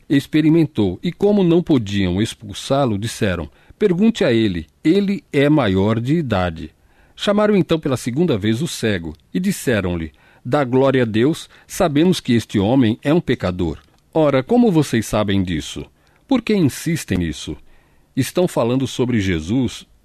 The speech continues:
dê glória a Deus. De onde tiraram isso? O que eles querem dizer com isso? O que querem dizer com dar glória a Deus?"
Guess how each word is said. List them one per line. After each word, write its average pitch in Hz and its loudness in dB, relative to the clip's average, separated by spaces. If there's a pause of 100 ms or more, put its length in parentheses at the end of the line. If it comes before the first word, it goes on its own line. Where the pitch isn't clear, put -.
(120)
dê 131 0
glória 117 0
a - -2
Deus. 101 -2 (320)
De 208 2
onde 208 2
tiraram 92 -4
isso? - -6 (320)
O 233 2
que 220 0
eles 214 0
querem 131 2
dizer 98 0
com 87 -2
isso? - -8 (440)
O 240 2
que 220 -2
querem 170 2
dizer 117 0
com 110 0
dar 120 0
glória 113 0
a 113 -4
Deus?" 85 -6